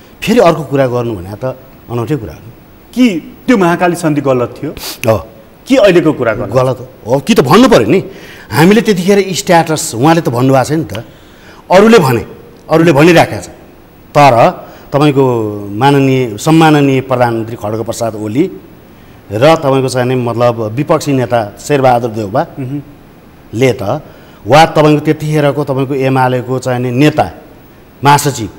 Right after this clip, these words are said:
Speaker 1: त्यतिखेरको माधव कुमार नेपालले
Speaker 2: मह्म।
Speaker 1: हामीले महाकालीको स्ट्याटस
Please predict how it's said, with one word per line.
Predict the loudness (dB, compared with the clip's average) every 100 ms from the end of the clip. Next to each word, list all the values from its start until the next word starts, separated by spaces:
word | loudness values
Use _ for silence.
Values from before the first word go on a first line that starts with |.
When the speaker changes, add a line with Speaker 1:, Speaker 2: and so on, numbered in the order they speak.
| -20 -8
Speaker 1:
त्यतिखेरको | -6 -2 -4 -4 -12 -20 -20 -20 -20 -20 0
माधव | 2 2
कुमार | 0 -2
नेपालले | -2 -4 -6 -2 -4 -4 -10
Speaker 2:
मह्म। | -10 -10 -2
Speaker 1:
हामीले | 2 4 4 2
महाकालीको | 2 0 0 0 0 -2 -2 -2
स्ट्याटस | -4 0 2 2 0 -8 -10